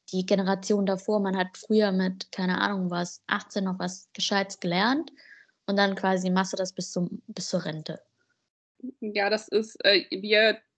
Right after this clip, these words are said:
Speaker 2: also wir, die jetzige Generation, hat halt da viel mehr Gedanken reingelegt, so von wegen, wegen Work-Life-Balance und man möchte sich verwirklichen, Jobs sollen nicht mehr so sinnfrei sein.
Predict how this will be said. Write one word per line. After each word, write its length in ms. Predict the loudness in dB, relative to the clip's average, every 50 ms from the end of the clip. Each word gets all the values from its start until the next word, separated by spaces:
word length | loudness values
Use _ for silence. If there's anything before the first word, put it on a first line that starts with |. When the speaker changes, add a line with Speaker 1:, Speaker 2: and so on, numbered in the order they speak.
| _ _
Speaker 2:
also 180 | -12 -12 -12 -12 -14 -14
wir, 360 | -6 0 2 2 2 2 0
die 360 | -10 -12 -10 -12 -12 -12 -6 -2
jetzige 440 | -2 -2 -2 -2 -8 -6 -6 -2 0
Generation, 680 | 2 2 2 2 0 -2 -2 2 4 4 4 4 4 0 -12 -20 -20 -20 _ _ -20 _ _ _ _ _ _ _ _ _ -14 2
hat 200 | 2 2 4 6
halt 200 | 4 4 6 6
da 120 | 2 2 2
viel 240 | 0 -4 -2 -2 0
mehr 420 | 2 4 4 4 4 2 0 -4 -10 _
Gedanken 560 | -14 -6 -6 -4 2 4 2 2 2 0 -2 2
reingelegt, 580 | 2 2 2 2 -2 -4 -2 -2 -2 -2 -2
so 80 | -8 -6
von 220 | -6 -6 -8 -6 -2
wegen, 360 | 0 0 0 0 0 -2 0
wegen 540 | 2 2 2 4 2 2 2 0 0 -2 -4 -6 -2
Work-Life-Balance 1300 | -2 -2 0 0 2 4 6 6 4 4 0 _ 0 2 2 4 2 2 2 4 2 2 0 -2 -8 -14 _ _ _ _ _ _ _
und 560 | -4 -2 0 2 2 2 2 0 -2 -4 -8 _ _ _ _ _ _
man 160 | -4 -2 0 2
möchte 300 | 2 0 0 -2 -2 -2
sich 180 | -2 -4 -2
verwirklichen, 1080 | -4 -4 2 6 6 6 8 6 4 2 2 2 2 2 2 4 2 2 0 -2 -8 _ _ _ _ _ _ _ _ _ _
Jobs 240 | 2 4 4 2 2
sollen 240 | 4 4 6 6 4
nicht 180 | 2 0 0 2
mehr 160 | 2 2 2
so 120 | 0 -6
sinnfrei 600 | 0 6 8 8 8 8 6 4 6 6 6 6
sein. 580 | 6 4 4 6 6 4 4 2 0 -4 -6